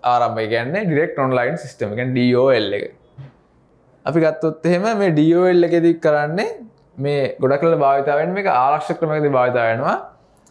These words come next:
මේකෙදි වෙන්නේ අපි දැන් මෝටරේ, අ, භාවිතා කරාට පස්සේ හදිසි විස-, අ, විදුලි විසන්ධි වුණොත් එහෙම විසන්ධිලා ආයෙද්දි මෝටරේ ඔටෝ, අ, කියන්නේ ස්වයංක්‍රීයව ක්‍රියා කිරීම නවත්තලා දාන එක තමයි මේ ඩී ඕ එල් ගොඩක් වෙලාවට භාවිතා වෙන්නේ.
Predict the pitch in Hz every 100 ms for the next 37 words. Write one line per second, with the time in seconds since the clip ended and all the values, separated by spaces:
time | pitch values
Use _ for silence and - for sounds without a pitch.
0 | - 143 175 208 175 165 160 156 156 -
1 | _ _ _ 120 143 147 147 147 151 180
2 | 175 139 - - 85 - - _ _ _
3 | - 131 139 165 180 170 170 170 156 147
4 | - 170 160 170 214 170 180 156 - 123
5 | 131 156 190 180 175 165 156 151 143 -
6 | 147 139 143 143 - _ _ _ _ -
7 | _ 135 151 170 170 165 151 170 190 180
8 | 240 196 170 170 202 190 - 139 185 214
9 | - 143 120 117 123 117 139 151 180 202
10 | 208 202 190 175 175 170 180 170 156 156
11 | - 175 170 170 170 170 165 180 427 427
12 | - - _ 147 170 147 156 170 175 175
13 | 170 - 147 147 147 147 156 151 131 120
14 | 139 160 117 95 90